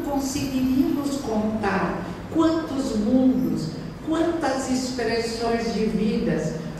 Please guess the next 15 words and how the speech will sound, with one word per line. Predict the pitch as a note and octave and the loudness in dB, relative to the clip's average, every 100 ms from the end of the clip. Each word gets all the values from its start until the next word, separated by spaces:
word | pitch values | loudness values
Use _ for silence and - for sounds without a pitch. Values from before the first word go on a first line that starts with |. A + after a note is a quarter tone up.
| - | -2
quantas | D4+ D4 D4 D4 B3 - | 2 4 4 2 0 -2
semelhantes | C4 A#3+ A#3+ A3+ A#3+ B3+ B3 - - | 0 2 4 4 4 4 4 2 2
às | G#3+ G#3+ G#3+ G#3 | 2 2 0 -2
nossas | - A#3+ - - G3+ A3+ | 0 0 0 0 0 0
e | A3+ - - | -4 -4 0
quantas | C4 C4 B3+ G#3 - | 2 4 2 0 -2
completamente | A3 G#3+ A3 A3+ B3 A3 G#3 G#3 G#3 - - F#3 | -2 -2 0 0 0 0 -2 -2 -4 -4 -4 0
diferentes | G#3+ G#3+ G3+ F#3+ G3+ F#3+ F#3 E3+ | 0 0 0 2 2 2 0 0
da | F#3 F3+ | 0 0
nossa. | F3+ E3 D#3+ - - - - - - - - - - D4 | 0 0 -2 -2 -4 -4 -6 -8 -10 -12 -12 -12 -8 -2
Mas | D#4 E4+ - - | 0 0 -2 -2
por | B3 A#3+ A#3 A#3+ | 0 0 -2 -2
que, | B3 B3 B3 B3 - - - - | 0 2 0 -2 -6 -8 -10 -2
nessa | A#3 D4 - C#4+ | 2 4 4 0
caminhada | C#4 C#4+ C4 B3+ B3+ C4 B3+ | 0 0 4 6 6 4 2